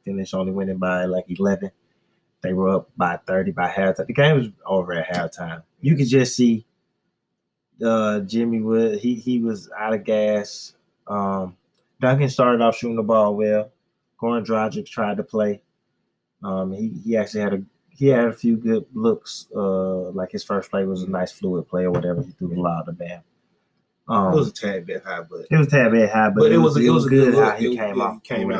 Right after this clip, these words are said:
Speaker 1: whatever.
Speaker 2: They, they gave him something easy to work
Speaker 1: Yeah.
Speaker 2: with, right? They didn't try to make it too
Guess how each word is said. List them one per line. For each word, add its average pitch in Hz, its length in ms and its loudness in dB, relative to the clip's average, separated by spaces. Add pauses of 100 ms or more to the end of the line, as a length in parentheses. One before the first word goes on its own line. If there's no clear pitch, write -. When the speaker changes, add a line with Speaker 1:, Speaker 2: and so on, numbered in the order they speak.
Speaker 1:
whatever. - 0 -
Speaker 2:
They, 123 100 -2 (200)
they - 20 2 (100)
gave 131 220 4
him 123 60 -6
something 113 280 -4
easy 120 260 2
to 110 40 -4
work 110 180 0
Speaker 1:
Yeah. 98 140 -2
Speaker 2:
with, 90 80 -6
right? 98 220 -8 (100)
They 101 60 -12
didn't 107 180 -8
try 101 140 -16
to 104 80 -18
make 101 140 -18
it - 100 -20
too - 100 -16